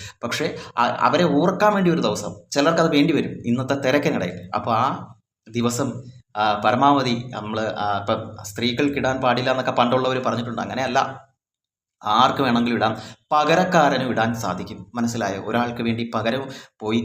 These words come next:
ഇടാൻ പറ്റുമെന്നുള്ളതാണ് ഇതിൻ്റെ ഒരു രീതി. ആ ആളിനെ മനസ്സിൽ കണ്ടുകൊണ്ട് സമർപ്പിക്കാം. ആ, ഇതൊക്കെ നന്മയുള്ള കാര്യങ്ങൾ തന്നെയാണ്. അപ്പോ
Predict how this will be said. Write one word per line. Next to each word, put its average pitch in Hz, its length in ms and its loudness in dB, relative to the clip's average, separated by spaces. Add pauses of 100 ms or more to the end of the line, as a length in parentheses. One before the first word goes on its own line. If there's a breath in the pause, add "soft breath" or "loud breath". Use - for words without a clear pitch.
(200 loud breath)
ഇടാൻ 110 260 0
പറ്റുമെന്നുള്ളതാണ് 101 960 -2
ഇതിൻ്റെ 101 220 -6
ഒരു 98 80 -6
രീതി. 95 460 -6
ആ 110 80 -2 (280)
ആളിനെ 139 240 2
മനസ്സിൽ 123 340 -2
കണ്ടുകൊണ്ട് 117 400 2 (460 loud breath)
സമർപ്പിക്കാം. 110 600 -2 (200)
ആ, 95 260 0
ഇതൊക്കെ 127 340 0
നന്മയുള്ള 143 460 4
കാര്യങ്ങൾ 123 380 2
തന്നെയാണ്. 117 400 0 (180)
അപ്പോ 123 220 -4